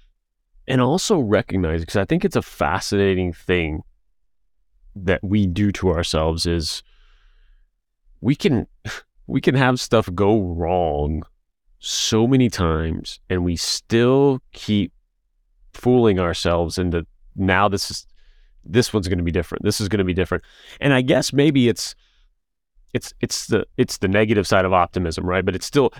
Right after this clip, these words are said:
to me, it's still better than, like, "All hope is lost. There's nothing I can do," and you sit in a corner. Of course, it's better than that. But so many of us as entrepreneurs, especially, are, are, well, I,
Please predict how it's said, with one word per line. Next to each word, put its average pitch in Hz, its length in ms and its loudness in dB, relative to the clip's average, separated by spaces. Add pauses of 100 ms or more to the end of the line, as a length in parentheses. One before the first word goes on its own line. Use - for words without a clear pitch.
to - 80 -2
me, 160 160 4
it's 131 120 2
still 156 180 4
better 117 420 4
than, 104 440 4
like, 95 400 2 (420)
"All 98 200 4
hope 95 240 0
is 90 140 -4
lost. 92 460 2
There's 95 280 0
nothing 95 360 0
I 87 140 -2
can 90 200 -2
do," 90 240 2
and 90 100 0
you 85 60 -2
sit - 380 -2
in 95 100 0
a 92 60 0
corner. 92 640 0
Of 90 120 -8
course, 123 280 2
it's 85 120 -10
better 90 320 -2
than 85 220 -4
that. 101 340 0 (920)
But 101 160 2
so 123 200 2
many 107 280 4
of 90 180 0
us 87 220 -2
as 90 120 0
entrepreneurs, 95 560 2
especially, 87 720 -2 (140)
are, - 180 -4 (560)
are, 90 440 2 (800)
well, 110 300 2
I, 107 80 -6